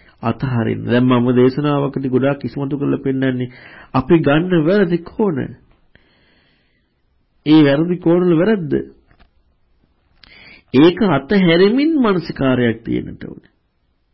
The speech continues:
ඒක අතහැරෙමින් මානසිකාරයක් තියෙනකොට තමයි නිවැරදි පැත්තට යමු වෙන්නේ.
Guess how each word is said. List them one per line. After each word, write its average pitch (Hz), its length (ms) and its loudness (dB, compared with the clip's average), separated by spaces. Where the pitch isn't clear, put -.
ඒක 160 300 4
අතහැරෙමින් 196 760 2
මානසිකාරයක් 202 760 2
තියෙනකොට 196 460 -2
තමයි 254 280 -2
නිවැරදි 180 400 2
පැත්තට 196 340 -4
යමු 196 220 0
වෙන්නේ. - 380 -4